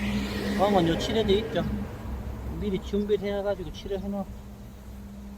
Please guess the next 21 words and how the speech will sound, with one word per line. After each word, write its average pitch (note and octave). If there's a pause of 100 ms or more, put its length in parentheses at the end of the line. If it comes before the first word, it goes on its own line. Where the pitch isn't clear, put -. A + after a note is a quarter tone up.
(440)
이거 G#3+
이제 B3+
왕만 C4
계속 G3+
뺐을 A#3+
것 A3+
같으면 G3
일 C4
년 D4
내내 B3+
쓸 B3
수 B3+
있습니다. G#3 (1800)
이거 F#3+
이렇게 B3
해서 A#3
왕 A#3+
쏙 -
빼쓰고 A#3
다시 A3+
넣어놓고 G3+